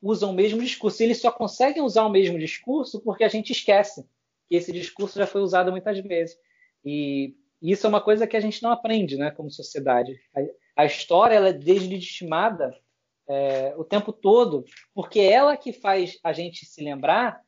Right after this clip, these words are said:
das coisas erradas que já aconteceram e de como a gente precisa consertá-las. E que já foram testados caminhos que não deram certo. Então, a gente precisa repensar esse caminho. Então, é muito bom, é muito fácil. Você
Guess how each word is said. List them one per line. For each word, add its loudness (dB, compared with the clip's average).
das -2
coisas -2
erradas -2
que -12
já -2
aconteceram -2
e -6
de -14
como -6
a -2
gente -8
precisa -2
consertá-las. -2
E -6
que 4
já 6
foram 0
testados 0
caminhos -2
que -8
não -4
deram 0
certo. -2
Então, -6
a -2
gente -4
precisa 0
repensar 2
esse -2
caminho. -6
Então, 2
é 2
muito -4
bom, -2
é 2
muito -6
fácil. -2
Você -4